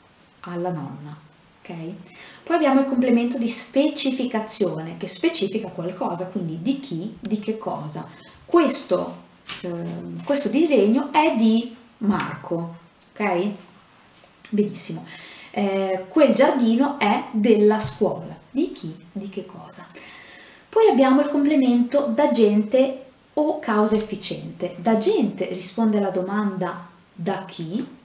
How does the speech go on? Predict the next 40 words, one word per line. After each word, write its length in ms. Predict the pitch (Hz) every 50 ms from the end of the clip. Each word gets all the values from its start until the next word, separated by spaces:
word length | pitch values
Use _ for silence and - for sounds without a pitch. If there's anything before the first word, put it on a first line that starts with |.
| _ _
quindi 200 | - 180 165 156
da 160 | 170 202 233 240
chi 140 | - -
è 80 | 202 202
stata 260 | - - - - - 196
compiuta 520 | - 180 175 175 220 240 247 240 208 208
una 160 | 208 190 - -
certa 340 | - 202 175 - - -
azione, 600 | 233 233 - - - 156 143 143 156 185 240 254
quello 200 | - - 330 277
di 100 | 208 214
causa 280 | 220 220 262 247 233 254
efficiente 560 | 254 - 349 349 - - 196 170 170 165 165
risponde 360 | 226 254 247 - - 202 196
alla 100 | 208 240
domanda 440 | 240 269 233 190 170 170 170 180 175 170
da 220 | 202 196 220 202 -
che 160 | - 208 202
cosa, 420 | - - 156 - 151 156 165 175
quindi 420 | 170 - 247 214 175 175 165 160 - - - - - - -
si 180 | - - 311
tratta 240 | - 247 226 - 226
dello 200 | 208 262 277 320
stesso 320 | - - 269 - - 214 -
complemento 580 | 202 214 226 330 370 330 262 214 220 226 269
ma 80 | 269 262
viene 260 | 247 262 254 247 254
fatta 280 | - 208 208 - 247 233
questa 260 | - 202 - - 226
distinzione 920 | 208 190 180 - - - 196 196 196 - - 175 151 143 151 151 160 170 -
quando 240 | - - 214 202 202
si 160 | 202 - 233
parla 300 | - 214 185 165 165 170
di 120 | 165 214
cose, 580 | 233 - 226 196 160 170 175 196 277 320 294 - -
quando 220 | - 233 185 196
si 100 | - - 269
parla 240 | 196 170 165 175
di 100 | 185 202
persone. 600 | 196 - 185 185 180 - - 165 147 147 151 156